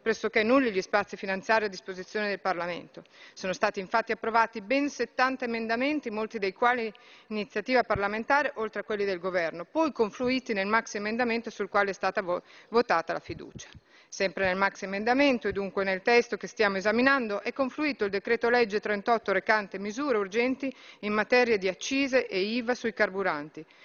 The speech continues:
con il quale il governo ha disposto la proroga al prossimo otto luglio della riduzione delle accise sulla benzina, sul gasolio e sul G P L.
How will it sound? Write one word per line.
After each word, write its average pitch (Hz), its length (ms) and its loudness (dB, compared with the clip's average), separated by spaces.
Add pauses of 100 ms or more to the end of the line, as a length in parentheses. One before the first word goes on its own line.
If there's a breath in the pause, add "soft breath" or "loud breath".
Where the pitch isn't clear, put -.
con 180 160 -4
il 170 80 -4
quale 208 220 2
il 175 60 -6
governo 214 580 2
ha 185 100 -4
disposto 214 540 -2
la 180 100 0
proroga 240 560 2
al 196 180 -4
prossimo 262 500 -2
otto 240 320 2
luglio 185 500 0 (240 loud breath)
della 190 240 2
riduzione 262 840 2
delle 185 220 -2
accise 240 400 -2
sulla 196 280 0
benzina, 233 600 -2 (220 loud breath)
sul - 240 -6
gasolio 202 540 2
e 190 80 -8
sul 220 180 -8
G 196 140 -6
P - 80 -12
L. 147 260 -4